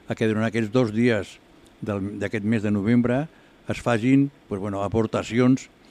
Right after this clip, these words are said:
d'aliments que ens poden permetre, veient una mica la, la perspectiva d'anys anteriors, poden permetre, pues, man-,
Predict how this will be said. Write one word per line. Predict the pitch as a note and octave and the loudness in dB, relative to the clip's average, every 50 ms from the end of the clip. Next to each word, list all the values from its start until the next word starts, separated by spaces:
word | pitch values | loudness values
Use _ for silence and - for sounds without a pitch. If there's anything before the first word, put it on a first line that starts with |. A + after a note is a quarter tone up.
| _ _ _ _ - - | _ _ _ _ 0 2
d'aliments | B2+ B2 A#2+ A#2+ A#2 A#2 B2 C3+ C#3+ C#3+ D3+ D#3+ - - - - | 2 2 2 2 4 6 6 8 8 6 4 2 -4 -10 -18 -10
que | - A2+ A2 | -6 -4 -4
ens | G2+ | -2
poden | - - A#2+ B2 C3 B2 - | -2 0 2 2 2 2 2
permetre, | A#2 A#2 A#2 A#2+ B2 - B2 C3 C3+ C#3 C#3 - _ _ _ - - - _ _ _ _ | 2 2 2 0 0 0 0 0 0 0 -2 -6 _ _ _ -20 -20 -20 _ _ _ _
veient | - G#2 G#2 G#2+ A2+ A2+ | -8 -6 -2 0 0 2
una | A2 A2+ A2 | 2 2 2
mica | A2+ A#2 G#2+ A2+ A2+ G#2+ | 2 0 0 0 0 0
la, | G#2+ G#2 G2+ G2 - - | 0 0 -2 -4 -6 -6
la | A2 G2 F#2+ | -6 -4 -4
perspectiva | - G2 F#2 - - G#2+ F2+ - A#2+ A#2+ A#2 A2 F#2+ | -4 -6 -6 -6 -8 -8 -4 0 2 2 2 2 2
d'anys | G#2 G#2+ G#2+ F#2+ G2+ | 2 0 0 0 -2
anteriors, | G#2 G2 - G2+ G#2 G#2 A2 A#2 B2 B2 - - - - - - - - - - | -2 -4 -2 -2 -2 0 0 0 -2 -4 -10 -20 -20 -20 -20 -20 -20 -20 -20 -6
poden | - A#2+ A#2+ A#2 | -2 0 0 0
permetre, | A2+ A2+ A#2 A2+ A#2 - C3 C3+ C3 | 0 0 0 0 0 0 0 0 0
pues, | - A#2+ G#2 - | 0 -2 -6 -4
man-, | - A2 G#2+ G2 | -4 -6 -6 -8